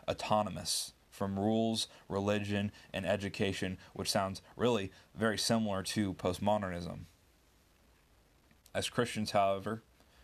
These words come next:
we believe that God provides objective, ultimate truth in his word, the Bible in his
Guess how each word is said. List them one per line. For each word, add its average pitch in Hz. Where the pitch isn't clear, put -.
we 110
believe 110
that 98
God 101
provides 98
objective, 95
ultimate 101
truth 92
in 90
his 87
word, 90
the 117
Bible 98
in 110
his 101